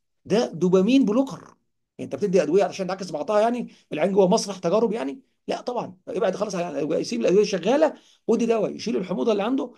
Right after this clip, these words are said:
والهارت بيرن والجيرد اللي عنده بديفرنت ميكانيزم اوف اكشن، يبقى اديله بروتون بامب انهبيتور اسمه بانتوبرازول، ويفضل له البانتوبرازول او الرابيبرازول عشان هو كمان ما بيعملش دراج انتر اكشن. Which of the following drug of choice for treatment of heart burn in hypertensive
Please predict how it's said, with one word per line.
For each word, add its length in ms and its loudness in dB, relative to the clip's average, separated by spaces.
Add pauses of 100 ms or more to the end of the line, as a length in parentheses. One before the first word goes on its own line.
(180)
والهارت 340 -2
بيرن 240 4
والجيرد 300 -4
اللي 120 -2
عنده 300 0 (280)
بديفرنت 380 -2
ميكانيزم 280 -6
اوف 80 -2
اكشن، 280 -2
يبقى 180 -2
اديله 240 0
بروتون 320 -4
بامب 240 0
انهبيتور 460 -4 (220)
اسمه 240 -6
بانتوبرازول، 720 -8 (300)
ويفضل 380 0
له 60 2
البانتوبرازول 600 0
او 140 -4
الرابيبرازول 480 -2
عشان 220 -6
هو 100 -4
كمان 160 -6
ما 60 -4
بيعملش 260 -6
دراج 180 -4
انتر 220 -10
اكشن. 200 -20 (480)
Which 80 0
of 120 2
the 60 -4
following 220 2
drug 280 -2
of 60 -12
choice 220 -4
for 100 -10
treatment 360 -6
of 40 -10
heart 220 -4
burn 240 2 (500)
in 100 6
hypertensive 680 0